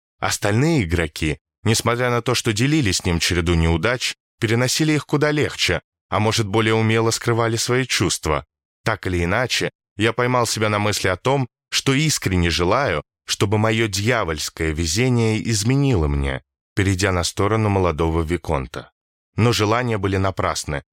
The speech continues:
Я снова и снова срывал банк, пока, наконец, все игроки не покинули стол, и в том числе виконт Линтон. «Что ж, я разорён!» воскликнул он,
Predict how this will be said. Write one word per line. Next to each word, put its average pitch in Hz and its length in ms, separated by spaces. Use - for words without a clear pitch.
Я 107 200
снова 135 440
и 110 80
снова 117 420
срывал 80 380
банк, 92 440
пока, 120 240
наконец, 117 400
все 113 160
игроки 101 360
не 117 120
покинули 101 480
стол, 80 460
и 104 60
в - 80
том 98 140
числе 101 340
виконт 85 440
Линтон. 76 480
«Что - 360
ж, - 260
я 87 300
разорён!» 101 640
воскликнул 120 680
он, 117 220